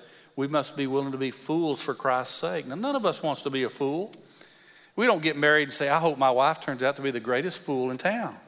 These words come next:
We just don't do that. "I hope my children are just counted as fools by all of their, their, uh, schoolmates." No, of course not. And it's not some kind of martyr complex that I'm gonna do this so people will treat me a, a certain way, but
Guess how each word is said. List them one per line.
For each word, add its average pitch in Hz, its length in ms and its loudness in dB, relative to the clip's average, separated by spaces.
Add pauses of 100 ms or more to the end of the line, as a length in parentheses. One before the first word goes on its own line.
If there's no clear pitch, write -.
(600)
We 156 140 2
just 156 160 0
don't 160 180 2
do 180 100 2
that. 170 100 4
"I 160 40 8
hope 196 160 4
my 180 140 4
children 180 580 0 (380)
are 151 180 4
just 143 400 0
counted 196 400 0
as 135 160 -2
fools 196 440 -2
by 127 120 0
all 135 260 2
of 202 80 -6
their, 208 220 -4
their, 170 420 -6
uh, 127 260 -4
schoolmates." 165 720 -8
No, 311 280 -2
of 196 160 -2
course - 400 -4
not. 107 400 -12 (1700)
And - 60 0
it's - 100 -6
not 185 140 2
some 190 160 -2
kind 185 160 6
of 143 80 2
martyr 156 380 6
complex 139 600 2
that 127 80 -2
I'm 165 140 6
gonna 147 160 0
do 147 200 2
this 143 220 2
so 151 160 -2
people 147 360 -2
will 131 40 0
treat 170 300 -6
me 135 100 -8
a, 113 80 -8 (140)
a 135 80 -8
certain 131 260 -6
way, 139 140 0
but 117 240 -2